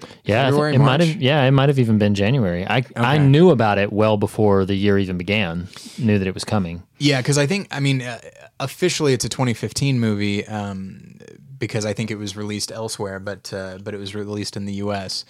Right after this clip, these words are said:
Speaker 1: Yeah, very
Speaker 2: uh,
Speaker 1: early
Speaker 2: in
Speaker 1: this
Speaker 2: early
Speaker 1: year.
Speaker 2: twenty sixteen. So, uh, so this is one that for months I had heard, "Oh, you've gotta see this," but then also I had heard in certain Christian forums that, like,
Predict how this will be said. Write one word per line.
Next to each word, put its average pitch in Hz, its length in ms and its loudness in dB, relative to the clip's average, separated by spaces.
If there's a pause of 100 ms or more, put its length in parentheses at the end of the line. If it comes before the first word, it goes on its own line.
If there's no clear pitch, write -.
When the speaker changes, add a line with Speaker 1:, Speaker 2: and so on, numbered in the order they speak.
Speaker 1:
Yeah, 95 180 0
very 107 280 4
Speaker 2:
uh, 95 60 4
Speaker 1:
early 90 120 2
Speaker 2:
in - 80 0
Speaker 1:
this 127 160 -2
Speaker 2:
early 120 140 2
Speaker 1:
year. 104 80 0
Speaker 2:
twenty 98 240 -8
sixteen. 98 440 -14
So, 131 380 -2 (1120)
uh, 147 320 0 (120)
so - 180 2
this 165 200 4
is 185 80 0
one 175 180 2
that 151 100 -2
for 143 200 -2
months 117 640 -2
I 113 160 -2
had 110 120 -2
heard, 110 480 0
"Oh, 120 140 2
you've 110 160 0
gotta 107 220 -2
see 127 180 -2
this," 110 160 -4
but 113 220 -4
then 117 160 -2
also 110 640 -4
I 104 160 -6
had 101 140 -6
heard 98 400 -6
in 98 280 -14
certain 101 300 -8
Christian 98 380 -10
forums 95 420 -8
that, 95 140 -8
like, 92 180 -12